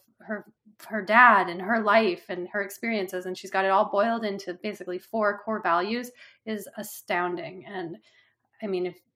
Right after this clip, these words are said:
I think to our audience, like, you g-, you gotta give it a shot. Like, how can you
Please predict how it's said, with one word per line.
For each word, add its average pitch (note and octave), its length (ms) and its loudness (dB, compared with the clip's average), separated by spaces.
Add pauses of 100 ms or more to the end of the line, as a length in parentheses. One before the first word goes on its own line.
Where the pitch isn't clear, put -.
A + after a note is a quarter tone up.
I G#3+ 100 -8
think G3 240 -6
to - 120 -4
our F3 140 2
audience, F#3+ 560 4
like, D3+ 240 -8
you G#3 220 -12 (100)
g-, G3 100 -2
you A#3 140 0
gotta B3+ 160 6
give G#3 100 2
it F#3+ 60 0
a E3+ 80 -2
shot. A#3 400 8
Like, G#3 120 -4 (140)
how A3+ 280 8
can A#3+ 200 0
you A3+ 540 2